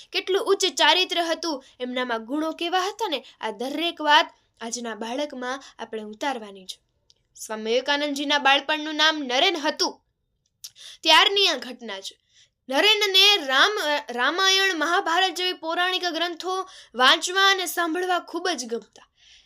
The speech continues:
ત્યારે રામાયણનો, રામાયણ સાંભળવા માટેનો ભાવ ખૂબ અલગ હતો નરેન્દ્રને. ત્યારે બાજુમાં, પાડોશમાં એક રામાયણની કથા હતી.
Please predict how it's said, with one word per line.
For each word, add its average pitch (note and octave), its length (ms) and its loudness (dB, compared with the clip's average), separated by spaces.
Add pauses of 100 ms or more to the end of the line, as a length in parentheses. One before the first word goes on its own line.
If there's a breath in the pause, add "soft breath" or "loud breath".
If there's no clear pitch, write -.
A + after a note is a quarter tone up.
(140 soft breath)
ત્યારે A3+ 240 0
રામાયણનો, E4 1000 4 (100)
રામાયણ E4+ 560 2 (140)
સાંભળવા F4 520 2
માટેનો F#4+ 400 0
ભાવ E4 420 0
ખૂબ F#4+ 240 -4
અલગ E4 420 2
હતો D4+ 200 -2
નરેન્દ્રને. G#3+ 640 -8 (320 loud breath)
ત્યારે C#4+ 200 6
બાજુમાં, F4 680 2
પાડોશમાં E4 720 4
એક F#4+ 140 -2
રામાયણની E4+ 520 0
કથા D4 320 -4
હતી. G#3+ 320 -8